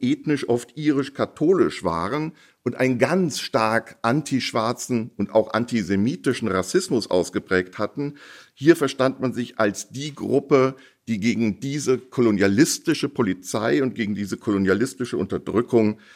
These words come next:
gerechtfertigt und wachsam war. Das hieß nicht notwendig Gewalt. Diese Gruppen waren viel weniger gewaltaffin, als das F B I et-, etwa geglaubt hat.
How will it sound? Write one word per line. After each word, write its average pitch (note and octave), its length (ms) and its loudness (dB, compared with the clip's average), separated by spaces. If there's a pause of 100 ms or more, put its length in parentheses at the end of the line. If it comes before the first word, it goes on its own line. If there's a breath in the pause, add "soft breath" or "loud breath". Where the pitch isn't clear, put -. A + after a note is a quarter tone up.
(240 soft breath)
gerechtfertigt - 1120 0
und G2+ 240 -2
wachsam D2 800 0
war. - 420 -6 (280)
Das - 160 -2
hieß F3 180 -2
nicht D3 140 0
notwendig B2 420 0
Gewalt. G2+ 520 0 (280 soft breath)
Diese G#2 160 -6
Gruppen A#2 280 2
waren G2+ 160 2
viel D#3+ 300 -2
weniger G#2+ 340 0
gewaltaffin, G2+ 800 -2
als - 240 -8
das F#2 160 -6
F G2 200 -4
B G#2 80 2
I F#2 180 6
et-, G#2 140 0
etwa F2 260 -2
geglaubt F#2 500 -2
hat. D#3 200 -2